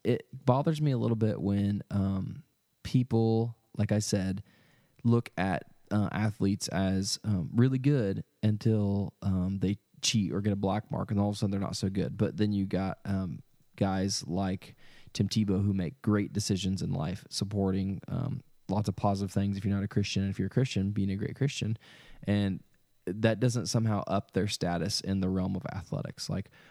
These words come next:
wow, they're a, a pretty good athlete. Um, th-, I mean, they can pro-, compete professionally, and, um, yet they still don't, m-, um, they still don't, you know, compromise their morals and their beliefs. Like,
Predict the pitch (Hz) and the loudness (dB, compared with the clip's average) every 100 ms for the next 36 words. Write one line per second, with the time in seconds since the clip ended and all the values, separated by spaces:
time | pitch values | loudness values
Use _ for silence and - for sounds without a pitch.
0 | _ - 107 - - - 107 104 104 - | _ 0 0 0 -8 -2 0 2 0 -4
1 | _ - 95 82 69 - _ _ _ - | _ -4 0 0 -2 -6 _ _ _ -2
2 | 73 67 58 - - 135 120 104 104 104 | -2 -2 -6 -12 0 2 4 2 2 0
3 | - 95 117 - 95 98 - _ 98 98 | 0 2 2 2 2 2 0 _ 0 2
4 | 95 87 - 76 95 98 110 104 98 - | 0 -2 -4 -2 0 0 -2 -2 -4 -2
5 | - 110 120 117 107 - 113 - 98 85 | 0 2 2 0 0 2 2 0 -2 0
6 | 92 107 - - - - 104 104 101 101 | 0 -2 -10 -20 -20 -6 -2 0 2 0
7 | 101 104 - 98 95 92 87 85 - - | -2 -4 -2 0 0 0 0 -2 -4 -10
8 | _ - 98 98 92 95 - - 104 104 | _ -8 -2 0 0 -2 0 0 2 2
9 | 101 85 - _ 107 101 - - 98 92 | 0 -2 -8 _ -2 -2 -4 -2 0 0
10 | 92 95 - _ - - 104 101 - - | -2 -6 -12 _ -16 -4 -2 -2 -2 0
11 | 101 95 - _ _ _ _ _ _ _ | 0 0 -6 _ _ _ _ _ _ _
12 | _ 95 - - 101 104 104 101 101 95 | _ -4 -2 -2 0 0 0 0 0 -4
13 | - 95 98 107 113 113 101 98 101 107 | -4 -2 0 2 0 0 -2 -2 -2 0
14 | 131 - - - | -2 -6 -10 -14